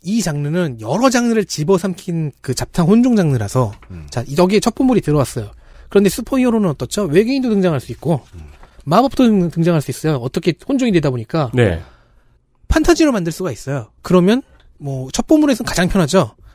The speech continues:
Speaker 1: 가공의 테러 조직을 만들듯이 여기서는 그냥 가공의 조직들을 만들면 돼요.
Speaker 2: 음.
Speaker 1: 그리고 영화는 여기에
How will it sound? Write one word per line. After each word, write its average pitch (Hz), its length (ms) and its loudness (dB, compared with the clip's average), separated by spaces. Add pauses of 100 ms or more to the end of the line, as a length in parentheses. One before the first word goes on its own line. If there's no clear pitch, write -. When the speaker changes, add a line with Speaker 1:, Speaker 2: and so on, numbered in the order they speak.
(120)
Speaker 1:
가공의 220 340 0
테러 311 220 2
조직을 233 300 -2
만들듯이 131 640 -4 (240)
여기서는 240 340 0
그냥 165 300 2
가공의 214 340 2
조직들을 160 340 -2
만들면 139 360 -2
돼요. 120 220 -4 (260)
Speaker 2:
음. 170 160 -4 (480)
Speaker 1:
그리고 285 300 4
영화는 196 540 6 (280)
여기에 147 360 2